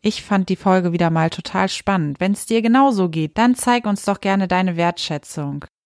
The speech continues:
Wie das geht und wie wir dein Geld verwenden, das findest du auf der Website unter Deine Wertschätzung.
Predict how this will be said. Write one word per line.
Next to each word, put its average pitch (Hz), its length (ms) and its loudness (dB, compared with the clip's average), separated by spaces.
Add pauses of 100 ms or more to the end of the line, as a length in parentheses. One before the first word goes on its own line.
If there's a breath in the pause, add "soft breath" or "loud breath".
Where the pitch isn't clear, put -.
(340)
Wie 262 80 2
das 269 240 0
geht 233 240 2
und 190 140 0
wie 196 120 -2
wir 185 100 0
dein 175 240 0
Geld 196 220 0
verwenden, 196 680 0
das 233 280 0
findest 220 420 0
du 208 60 0
auf 185 240 0
der 175 160 0
Website 175 440 -2
unter 175 480 -4
Deine 165 320 0
Wertschätzung. - 800 -6